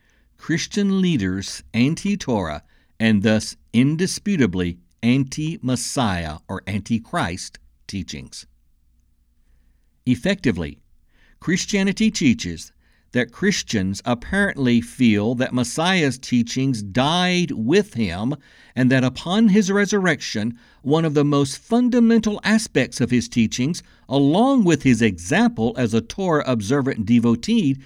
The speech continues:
to the one and only living God whom he himself worshipped, were nullified because of the wildly unscriptural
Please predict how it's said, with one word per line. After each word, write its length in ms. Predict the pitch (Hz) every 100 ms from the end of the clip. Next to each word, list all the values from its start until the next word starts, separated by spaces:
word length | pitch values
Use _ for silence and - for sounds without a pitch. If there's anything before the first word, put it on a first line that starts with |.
| - _
to 120 | - 139
the 100 | 123
one 320 | 110 151 147
and 160 | 131
only 240 | 131 135 127
living 300 | 117 117 113
God 420 | 175 208 165 147
whom 220 | 143 131
he 280 | 117 185 185
himself 500 | 120 127 - 131 104
worshipped, 560 | 160 254 - 160 - - _ _ _ _ _ _
were 220 | 117 120
nullified 840 | 113 120 127 110 - 90 73 50 - _ _ _ _ _ _ -
because 540 | 117 - 135 131 120
of 160 | 117 95
the 160 | 104
wildly 920 | 95 95 92 123 190 190 110 90 82 -
unscriptural 840 | 95 - - 165 - 175 165 175